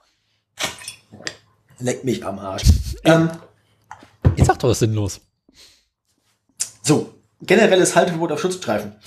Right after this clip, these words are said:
Speaker 1: Schutzstreifen für den Radverkehr trennen den Rad- und den Autoverkehr mit einer gestrichelten weißen Linie. Wir erinnern uns, gibt's, ne? Autos dürfen dort zwar nicht parken, aber bislang noch bis zu drei Minuten halten.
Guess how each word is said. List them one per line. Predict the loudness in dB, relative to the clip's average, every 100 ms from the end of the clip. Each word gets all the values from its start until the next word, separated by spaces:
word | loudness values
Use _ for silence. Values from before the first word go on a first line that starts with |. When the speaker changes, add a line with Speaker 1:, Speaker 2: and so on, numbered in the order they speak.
| -20 -6
Speaker 1:
Schutzstreifen | -2 -2 2 2 2 2
für | 2
den |
Radverkehr | 2 2 -2 0 -2
trennen | 2 2 2
den | 0
Rad- | 0 -2 -2
und | -2
den | 0
Autoverkehr | -2 0 -2 0 -2
mit | 0
einer | -2
gestrichelten | -2 -2 0 2 0 2
weißen | 2 2 2
Linie. | 0 0 -2
Wir | -2
erinnern | -4 -4
uns, | -4 -6
gibt's, | -6 -8 -10
ne? | -12 -14 _ _ _ _ -20 -20 -8
Autos | -4 0 0 2
dürfen | 2 2 0
dort | 2 2 2
zwar | 2 4
nicht | 2 -2 -8 _ 2
parken, | 2 2 -6 -4
aber | -2 -2
bislang | -2 0 0 0 -2
noch | -2 -2
bis | -2 -2
zu | -4
drei | 0 2
Minuten | 2 -4 -4 -2
halten. | -2 -4